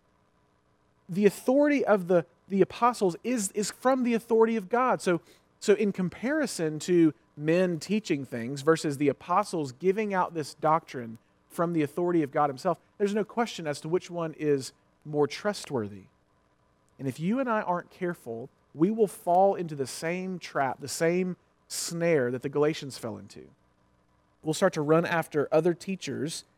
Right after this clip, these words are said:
even if they contradict the Bible, even if they contradict God's word. The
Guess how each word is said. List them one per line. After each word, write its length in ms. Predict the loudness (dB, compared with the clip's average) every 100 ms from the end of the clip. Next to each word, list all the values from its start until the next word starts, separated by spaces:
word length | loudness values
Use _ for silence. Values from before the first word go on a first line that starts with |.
| _ _ _
even 280 | 2 2 2
if 120 | 0
they 100 | -2
contradict 920 | -2 -6 -8 -6 -8 0 0 -2 -10 _ _ _ _
the 60 | 2
Bible, 480 | 6 6 4 -2 -4
even 180 | 4 6
if 80 | 6
they 80 | 2
contradict 600 | 0 -2 2 0 0 4
God's 440 | 6 8 6 2 -14 _ _
word. 340 | 6 6 6 0 _ _
The 160 | -6